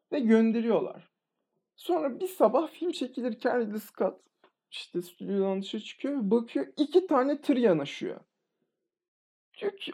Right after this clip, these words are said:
"Allah Allah, yani iki tane tır ne alaka?" falan diyor ve Kubrick'in iki tırı dolduracak şekilde, yani iki tane tırı dolduracak şekilde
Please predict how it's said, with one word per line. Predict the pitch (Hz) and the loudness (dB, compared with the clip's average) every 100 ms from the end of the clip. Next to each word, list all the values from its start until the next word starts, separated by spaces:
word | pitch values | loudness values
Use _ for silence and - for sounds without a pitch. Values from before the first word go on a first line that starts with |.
| - | -4
"Allah | - 370 262 220 | 2 4 4 4
Allah, | 156 135 123 139 - | 4 4 -2 -6 -2
yani | 143 135 139 143 135 - - | 4 4 2 -4 -8 -12 -6
iki | 214 - - | -6 -6 4
tane | 226 196 202 | 6 6 2
tır | - 220 208 196 - | -2 -8 -6 -10 -2
ne | 202 | 4
alaka?" | 208 156 135 - 151 | 6 8 4 0 -6
falan | - 170 175 165 151 | -4 0 0 -2 -2
diyor | 302 240 | -2 -2
ve | 214 - _ _ _ _ _ _ - | -4 -6 _ _ _ _ _ _ 0
Kubrick'in | 294 226 214 - 214 - _ _ _ _ _ _ _ _ | 0 0 -2 -2 -4 -6 _ _ _ _ _ _ _ _
iki | 220 202 330 320 | -2 4 4 4
tırı | - 240 226 | 4 2 6
dolduracak | 226 208 185 220 202 262 254 - - _ _ - | 6 6 2 0 2 2 0 -6 -20 _ _ -14
şekilde, | - - 175 175 147 143 151 - _ | -6 -2 -2 -2 -6 -2 -2 -2 _
yani | 139 139 123 | -6 -4 -4
iki | 165 254 240 | -6 -4 0
tane | 220 180 165 | 2 2 0
tırı | 170 165 | -4 2
dolduracak | 160 160 160 165 220 247 | 4 4 2 -2 -2 -4
şekilde | - - 185 160 156 156 311 | -8 -6 -4 -4 -6 -8 -8